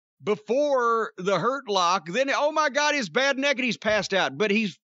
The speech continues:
fucking, he's Drew McIntyre, and he's, he's been beaten for the title at least once since last year, in a challenging position again, and then gets beat with a fucking full Nelson.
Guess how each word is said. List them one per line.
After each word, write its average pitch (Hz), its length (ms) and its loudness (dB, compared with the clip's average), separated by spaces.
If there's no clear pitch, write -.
fucking, 220 340 -2
he's 202 220 0
Drew 208 240 -2
McIntyre, 160 720 0
and 165 100 0
he's, 147 240 0
he's 160 220 -2
been 135 260 0
beaten 214 320 0
for 190 120 0
the 175 80 -2
title 190 600 0
at 165 140 0
least 202 320 0
once 190 420 0
since 160 260 -2
last 175 400 0
year, 160 520 0
in 135 220 -2
a 110 40 -8
challenging 202 640 0
position 165 480 -2
again, 170 540 0
and 143 200 0
then 165 160 0
gets 147 220 -2
beat 147 280 -2
with 143 160 2
a 123 60 2
fucking 151 340 -2
full 131 280 0
Nelson. 90 360 -4